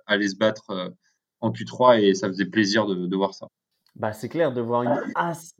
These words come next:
Speaker 2: en Q trois et surtout aussi haut avec, euh, K-Mag, donc Kevin Magnussen,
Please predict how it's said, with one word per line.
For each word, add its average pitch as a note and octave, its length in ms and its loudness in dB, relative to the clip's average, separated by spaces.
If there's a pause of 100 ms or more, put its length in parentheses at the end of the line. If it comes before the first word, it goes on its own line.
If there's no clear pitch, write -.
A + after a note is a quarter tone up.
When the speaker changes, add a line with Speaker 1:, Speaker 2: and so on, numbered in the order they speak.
Speaker 2:
en C#3 160 -2
Q - 220 -12
trois D#3+ 300 -2
et C3+ 40 -2
surtout C#3 480 -8
aussi E3+ 420 -2
haut E3 120 0
avec, C3+ 460 -2
euh, A#2+ 420 -2
K-Mag, C3+ 560 -4
donc B2+ 160 -8
Kevin C#3+ 320 -6
Magnussen, C#3 640 -6